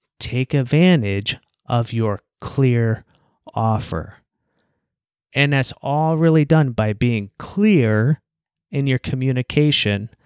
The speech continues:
that connects with your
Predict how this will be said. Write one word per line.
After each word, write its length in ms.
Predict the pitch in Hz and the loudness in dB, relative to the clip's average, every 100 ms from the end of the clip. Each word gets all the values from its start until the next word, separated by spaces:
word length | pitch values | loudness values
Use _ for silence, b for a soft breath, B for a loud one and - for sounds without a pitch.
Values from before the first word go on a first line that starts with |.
| b b b | b b b
that 300 | 117 107 - | -4 -4 -6
connects 1040 | - 113 117 135 180 135 117 _ - - - _ _ _ | -10 -8 -6 0 4 4 2 _ -10 -8 -10 _ _ _
with 560 | 123 127 113 98 - - _ _ _ _ | -2 2 2 0 -6 -16 _ _ _ _
your 600 | - 110 107 104 101 - | -2 0 2 0 -4 -8